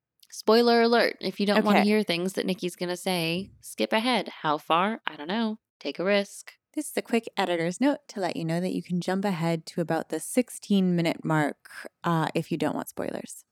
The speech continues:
Speaker 2: It's a short, it's a short book too, so you could just pause, go quickly read it, and then come back. Um, that probably,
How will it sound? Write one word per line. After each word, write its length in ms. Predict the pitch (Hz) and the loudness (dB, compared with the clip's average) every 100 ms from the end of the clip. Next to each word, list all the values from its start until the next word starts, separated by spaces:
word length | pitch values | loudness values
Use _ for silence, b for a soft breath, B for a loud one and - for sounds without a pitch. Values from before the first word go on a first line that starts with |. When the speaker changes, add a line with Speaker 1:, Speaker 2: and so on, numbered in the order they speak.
| - | 4
Speaker 2:
It's 60 | |
a 60 | 370 | 4
short, 420 | - - 370 440 - - | 4 4 4 4 4 4
it's 160 | - | 6
a 60 | 349 | 6
short 360 | - 381 294 | 8 8 8
book 220 | 277 254 - | 4 0 4
too, 240 | 262 180 | 2 4
so 100 | - | 2
you 80 | 170 | 4
could 140 | 269 | 4
just 160 | 262 - | 2 2
pause, 340 | 226 214 220 | 4 6 6
go 180 | 196 214 | 6 4
quickly 340 | - 262 226 | 6 4 4
read 180 | 165 160 | 4 4
it, 160 | 165 - | 4 4
and 100 | 175 | 2
then 120 | 160 | 0
come 160 | 160 160 | -2 -2
back. 500 | - - - _ - - | -2 -4 -10 _ -20 -8
Um, 420 | 175 165 156 185 180 - | 0 0 0 -4 -6 -6
that 160 | - - | -6 -4
probably, 440 | - - - | -10 -8 -8